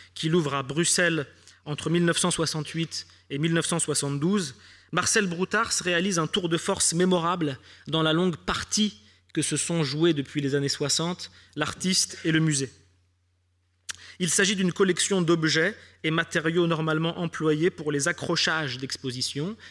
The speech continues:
et aussi pour les expositions elles-mêmes, comme des lampes, des caisses de stockage, et cetera, mais aussi tout un ensemble de vitrines et de mobilier muséographique dans lesquels il entreposera à diverses occasions et sous diverses modalités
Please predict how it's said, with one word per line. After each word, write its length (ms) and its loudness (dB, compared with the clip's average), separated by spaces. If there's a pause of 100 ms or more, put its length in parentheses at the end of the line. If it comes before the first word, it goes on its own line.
et 80 -2
aussi 200 0
pour 160 -4
les 140 0
expositions 640 -4
elles-mêmes, 440 -2 (240)
comme 220 0
des 140 2
lampes, 400 0 (400)
des 160 0
caisses 280 4
de 100 0
stockage, 760 -2
et 60 -8
cetera, 480 -2 (260)
mais 100 2
aussi 260 4
tout 140 -4
un 140 0
ensemble 420 0
de 80 -2
vitrines 600 -2 (500)
et 60 0
de 100 2
mobilier 500 2
muséographique 960 -2 (340)
dans 160 0
lesquels 640 0
il 120 -2
entreposera 760 0 (240)
à 80 0
diverses 420 0
occasions 640 -2
et 80 -6
sous 160 -4
diverses 380 -2
modalités 640 -2